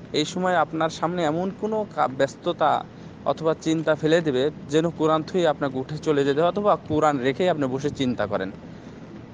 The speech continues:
তারই একটা হলো নামাজের সময়। নামাজের সময় যখন হয়, তখন শয়তানের মাথা খুব খারাপ হয়ে যায়। তার একটা অংশ হলো যে স-, মানে যেন মানুষকে ধোঁকা দিতে পারে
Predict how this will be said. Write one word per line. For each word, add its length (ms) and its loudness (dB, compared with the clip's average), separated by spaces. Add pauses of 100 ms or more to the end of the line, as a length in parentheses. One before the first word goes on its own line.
(800)
তারই 220 8
একটা 280 4
হলো 260 6 (140)
নামাজের 420 4
সময়। 340 -4 (260)
নামাজের 400 4
সময় 240 0
যখন 360 -2 (180)
হয়, 280 4 (380)
তখন 260 0
শয়তানের 500 2
মাথা 280 0
খুব 240 -4
খারাপ 260 4
হয়ে 180 0
যায়। 180 -6 (840)
তার 120 6
একটা 240 4
অংশ 200 2
হলো 300 6 (200)
যে 240 2 (680)
স-, 220 -12
মানে 320 0
যেন 260 2
মানুষকে 420 0
ধোঁকা 320 0
দিতে 220 0
পারে 280 2